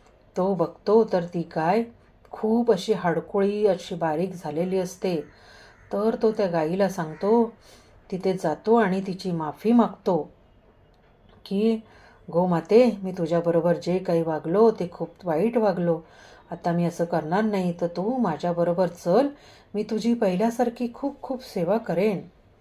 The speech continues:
आणि ती गा-, गोमाता म्हण-, त्याला बोलू लागली की,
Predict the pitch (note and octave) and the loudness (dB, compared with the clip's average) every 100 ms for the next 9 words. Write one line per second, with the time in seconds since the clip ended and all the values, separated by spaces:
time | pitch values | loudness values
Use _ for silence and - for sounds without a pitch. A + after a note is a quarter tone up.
0 | _ _ - D#3+ D#3+ G#3 A#3+ A#3 - - | _ _ -12 -8 -2 2 2 0 -4 -20
1 | - - _ - E3+ - D#3+ E3 E3 E3 | -20 -20 _ -8 -6 -2 -2 -2 -2 0
2 | F#3 F3 F3+ F3 E3 E3 - D#3+ D#3+ D#3 | 0 -2 -2 -2 -2 -6 -10 -6 -4 -4
3 | D3+ E3+ A#3+ G#3+ F#3 F3+ E3+ - G3 G#3 | 0 4 6 6 4 0 -2 -4 -6 -4
4 | A#3 | -4